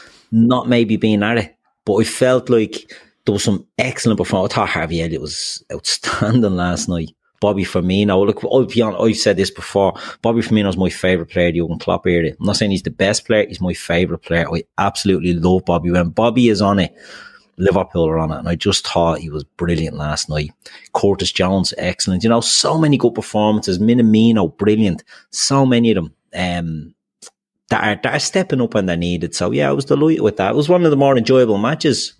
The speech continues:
to be honest, 'cause lads that needed to, to take their chance went and took it. So, yeah, happy days.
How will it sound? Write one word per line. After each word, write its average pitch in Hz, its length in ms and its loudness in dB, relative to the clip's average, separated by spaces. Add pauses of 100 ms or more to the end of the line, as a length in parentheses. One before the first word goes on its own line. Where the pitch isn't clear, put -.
to - 80 -14
be 101 120 2
honest, 131 300 0
'cause 101 180 0
lads 123 280 -2
that 104 160 -2
needed 107 420 4
to, 95 180 -2 (460)
to 101 160 0
take 104 340 -2
their 95 100 -2
chance 101 500 -4 (580)
went 117 220 0
and 101 140 0
took 117 240 -2
it. - 220 -4
So, 104 280 -2
yeah, 120 200 -4
happy 113 260 -4
days. 113 380 -2